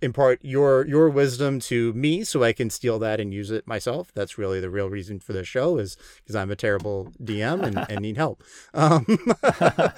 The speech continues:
uh, no, but I, I, I think you've got a lot of great wisdom to offer to our, our listeners here as well. So, um, I guess, can you, can you give me a, like, a, maybe a starting point, you know, when you sat down to,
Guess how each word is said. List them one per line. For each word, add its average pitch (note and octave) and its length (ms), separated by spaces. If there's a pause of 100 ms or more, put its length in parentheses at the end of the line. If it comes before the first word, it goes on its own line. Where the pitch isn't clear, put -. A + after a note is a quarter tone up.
(320)
uh, A#2+ 520
no, D3+ 460
but C3+ 220
I, B2+ 160
I, D3 240
I B2+ 40
think C#3+ 200
you've B2+ 120
got B2+ 140
a A#2+ 40
lot A#2 200
of A2 60
great A2+ 200
wisdom G#2+ 340
to A2 80
offer G2+ 340
to G2+ 220
our, G2 180
our G2 160
listeners F#2 500
here F#2+ 180
as - 140
well. F#2+ 280
So, F#2+ 400 (500)
um, G2+ 440 (720)
I A#2+ 100
guess, C3+ 220 (140)
can D3+ 140
you, C#3 180
can D3 240
you B2+ 80 (300)
give E3 160
me D#3+ 160
a, A#2 360
like, A2 200
a, G2+ 380
maybe A#2 260
a G2 60
starting A#2+ 420
point, G2 360
you A2+ 60
know, A2 160
when G#2+ 220
you A#2 600
sat A2+ 300
down G#2+ 380
to, G2+ 680